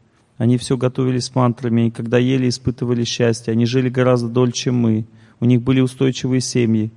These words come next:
они не разрушались. У них не было вредных привычек. У них была духовная чистая жизнь.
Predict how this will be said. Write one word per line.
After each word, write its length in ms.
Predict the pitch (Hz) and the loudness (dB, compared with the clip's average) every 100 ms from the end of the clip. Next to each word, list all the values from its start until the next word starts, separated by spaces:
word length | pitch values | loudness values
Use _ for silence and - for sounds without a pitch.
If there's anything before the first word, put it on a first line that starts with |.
| - _ | -16 _
они 200 | 113 120 | 0 4
не 140 | 123 123 | 4 2
разрушались. 800 | 120 127 120 120 110 104 - - _ _ _ _ _ _ _ _ _ _ _ _ _ _ - | 0 -4 -2 0 0 -2 -8 -16 _ _ _ _ _ _ _ _ _ _ _ _ _ _ 0
У 40 | |
них 180 | 127 127 | 0 2
не 100 | 151 | 0
было 200 | 143 143 | 4 4
вредных 420 | 135 147 135 139 | 6 4 4 2
привычек. 640 | - 135 131 127 - 113 - _ _ _ - | 2 0 0 -2 -4 -8 -12 _ _ _ -4
У 60 | |
них 140 | 127 127 | -2 -2
была 240 | 135 139 | 0 0
духовная 520 | 131 131 151 147 143 | 0 -2 -2 0 0
чистая 420 | 131 143 - 135 131 | 0 -4 -4 -2 0
жизнь. 480 | 120 127 113 113 | 0 -2 -2 -6